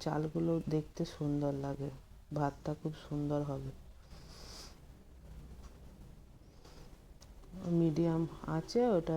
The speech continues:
এবারে সাইডে হোক। আমি এখানে একটা ছোট কড়াই নিলাম, এখানে কিছুটা সাদা তেল দিয়ে দিচ্ছি। এবারে আমি এখানে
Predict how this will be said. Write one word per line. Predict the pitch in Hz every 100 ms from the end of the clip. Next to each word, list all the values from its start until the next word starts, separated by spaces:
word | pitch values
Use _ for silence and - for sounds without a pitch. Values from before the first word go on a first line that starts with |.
| 156
এবারে | 156 160 160 - -
সাইডে | - 151 151 170 160
হোক। | 196 220 175
আমি | 165 160 - 156
এখানে | - 165 175 170
একটা | 165 - 185 202 - 175
ছোট | - 160 170 -
কড়াই | 156 156 165
নিলাম, | 170 180 208 254 - - - - - - - - - - - - - - - - - - - - - -
এখানে | - 180 180 -
কিছুটা | 170 175 175 170
সাদা | - 156 160 160
তেল | 165 165 160
দিয়ে | 170 175 180
দিচ্ছি। | 185 - - 247 - - - - - - - - - 165
এবারে | 160 165 160 160
আমি | 160 160
এখানে | 160 165